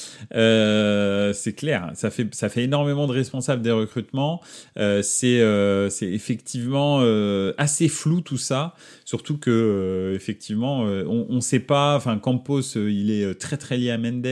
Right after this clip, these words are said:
Enrique, il est soi-disant là que pour vendre. Mais bon, ça, ça marche pas trop. Alors là, il a été sauvé un petit peu par l'Arabie Saoudite, hein, avec le départ de, de, de, de Neymar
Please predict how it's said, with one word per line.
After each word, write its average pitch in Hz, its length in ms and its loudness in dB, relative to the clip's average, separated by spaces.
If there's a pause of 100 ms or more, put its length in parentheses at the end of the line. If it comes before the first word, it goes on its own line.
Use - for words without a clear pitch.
(280)
Enrique, 131 380 0
il 131 260 0
est 107 80 2
soi-disant 123 540 -2
là 123 160 -4
que - 160 -4
pour 117 240 -2
vendre. 117 400 -6 (720)
Mais 98 120 0
bon, 107 200 -2
ça, 87 520 -4
ça - 100 -10
marche 90 220 -8
pas 117 120 2
trop. 175 240 2
Alors 95 180 2
là, 101 100 -2
il 92 100 -6
a 87 40 -8
été 90 200 -10
sauvé 110 380 -2
un 101 80 -4
petit - 160 -12
peu - 100 -10
par 90 160 -8
l'Arabie 87 280 -8
Saoudite, 104 420 -8
hein, 113 100 -4
avec 92 220 -8
le 92 80 -8
départ 92 320 -8
de, 85 420 -10
de, 85 360 -10
de, 87 180 -10
de 92 420 -4
Neymar 143 420 -2